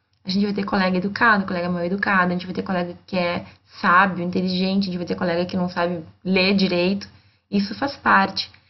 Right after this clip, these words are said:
A questão é que a gente tem que entender essa, toda essa diferença. O mundo é assim, né? Mas a gente tem que entender essa diferença e, na verdade, tentar criar alguns laços pra que essa turma seja unida.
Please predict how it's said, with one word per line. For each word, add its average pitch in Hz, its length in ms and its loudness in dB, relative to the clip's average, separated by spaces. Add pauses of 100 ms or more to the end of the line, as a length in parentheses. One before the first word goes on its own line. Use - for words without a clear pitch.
(200)
A - 80 -2
questão 214 420 0
é 277 80 0
que 269 80 -2
a 240 40 4
gente 220 200 0
tem 220 140 0
que 220 100 -6
entender 220 560 2
essa, 214 380 0
toda 208 180 0
essa 220 160 -2
diferença. 190 920 -2 (460)
O 220 60 0
mundo 277 360 6
é 214 100 4
assim, 190 420 2
né? 170 120 0
Mas 190 140 2
a 208 40 2
gente 214 180 0
tem 226 100 -2
que 254 60 -2
entender 254 240 0
essa 233 120 -2
diferença 240 540 -2
e, - 20 -2
na 269 80 0
verdade, 269 300 0
tentar 269 500 0 (220)
criar 240 500 4
alguns 226 440 2
laços 202 640 2 (320)
pra 247 220 2
que 285 420 2
essa 233 260 -2
turma 254 400 0 (140)
seja 254 300 2
unida. 262 560 2